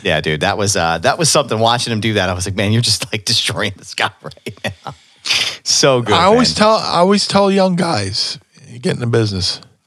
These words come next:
Speaker 1: Yeah.
Speaker 2: You're in the wrestling business, but you are your own business.
Speaker 1: Right.
Speaker 2: And Matt Cardona's made the template for how to be your own business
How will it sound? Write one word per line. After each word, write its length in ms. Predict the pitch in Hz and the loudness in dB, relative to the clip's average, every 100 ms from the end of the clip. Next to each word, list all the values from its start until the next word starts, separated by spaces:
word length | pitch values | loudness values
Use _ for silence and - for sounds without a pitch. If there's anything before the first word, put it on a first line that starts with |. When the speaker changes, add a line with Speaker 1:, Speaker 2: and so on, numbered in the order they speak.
| _ | _
Speaker 1:
Yeah. 200 | 104 95 - | -2 -2 -2
Speaker 2:
You're 160 | 110 - | -4 0
in 180 | 147 160 | 0 2
the 80 | |
wrestling 440 | 120 113 - 113 98 | 2 2 2 0 2
business, 380 | 98 95 98 - | 0 2 0 0
but 280 | - 101 113 | 2 0 4
you 240 | 110 117 - | 4 4 2
are 260 | 107 117 120 | 2 4 2
your 300 | 101 92 95 | 0 -2 0
own 220 | 90 85 | -2 -2
business. 600 | 87 95 - - 113 - - - - | -4 -6 -6 -6 -6 -6 -10 -20 -6
Speaker 1:
Right. 180 | 202 185 - _ _ _ _ _ | -2 -2 -6 _ _ _ _ _
Speaker 2:
And 600 | 104 104 104 104 101 98 - - | -2 0 0 0 -2 -6 -14 -4
Matt 260 | 120 127 | 0 0
Cardona's 520 | - 110 113 139 113 104 | 0 2 2 2 0 0
made 180 | 101 | -2
the 60 | 104 | -2
template 480 | 95 117 113 117 101 | -2 -2 0 -2 -2
for 320 | - 101 101 | -2 0 2
how 200 | 95 98 | 0 -2
to 100 | 101 | -2
be 160 | 98 101 | -2 -2
your 240 | 95 95 | 0 0
own 180 | 95 92 | -2 -2
business 580 | 90 92 95 98 101 - | -2 -2 -2 -4 -6 -6